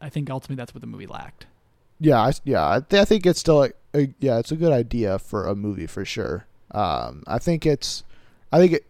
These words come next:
Speaker 2: it's, it's just a good testing ground for
Speaker 1: Mm-hmm.
Speaker 2: them to see, okay, this event is c-,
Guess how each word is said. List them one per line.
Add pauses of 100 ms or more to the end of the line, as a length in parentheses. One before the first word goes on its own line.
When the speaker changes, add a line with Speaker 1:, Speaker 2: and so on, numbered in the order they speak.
(160)
Speaker 2:
it's,
it's
just
a
good
testing
ground
for
Speaker 1:
Mm-hmm.
Speaker 2:
them
to
see, (640)
okay,
this
event
is (1000)
c-,